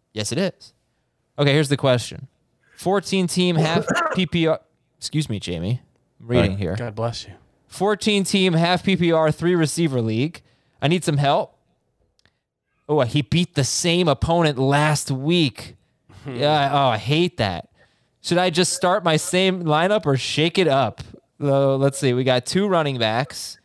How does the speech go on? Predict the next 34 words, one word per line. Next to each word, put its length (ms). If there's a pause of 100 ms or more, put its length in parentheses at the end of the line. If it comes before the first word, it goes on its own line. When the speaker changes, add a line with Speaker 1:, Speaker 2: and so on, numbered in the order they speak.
(500)
Speaker 1:
Aaron 320
Jones, 800 (160)
C 460
E 20
H. 480 (640)
Uh, 120
hopefully, 400
hopefully 220
I 40
didn't 120
start 140
him. 120 (180)
Melvin 420
Gordon, 460
Damian 380
Harris, 460
and 100
Justin 340
Jackson. 600
Okay. 360 (260)
<laughs> 240
Probably 360
Speaker 3:
Man. 60
Speaker 1:
Jones 320
and 100
C 300
E 40
H 140
is 120
what 80
we 80
would 140
have 120
recommended. 560